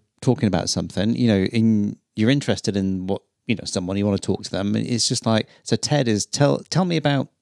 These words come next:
this, the, the, this, the, this, or what happened,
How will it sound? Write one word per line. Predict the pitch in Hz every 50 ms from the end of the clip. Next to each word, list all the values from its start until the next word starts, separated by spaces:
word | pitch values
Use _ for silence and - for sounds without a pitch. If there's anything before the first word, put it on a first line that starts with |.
| _ _ _ _
this, | - 123 117 - - -
the, | 127 120
the, | - 117 107 - _ _ _
this, | 113 110 107 - -
the, | - - 113 113 -
this, | 127 117 113 98 - -
or | 107 98 98
what | 95 98 98 101
happened, | 92 104 95 - 98 90 87 -